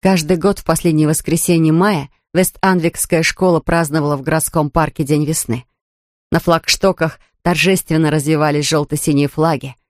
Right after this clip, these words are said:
в цветущей долине выступал школьный хор, а директор произносил прекрасные слова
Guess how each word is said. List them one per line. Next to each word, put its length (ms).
в 20
цветущей 440
долине 480
выступал 460
школьный 400
хор, 300
а 100
директор 520
произносил 680
прекрасные 600
слова 400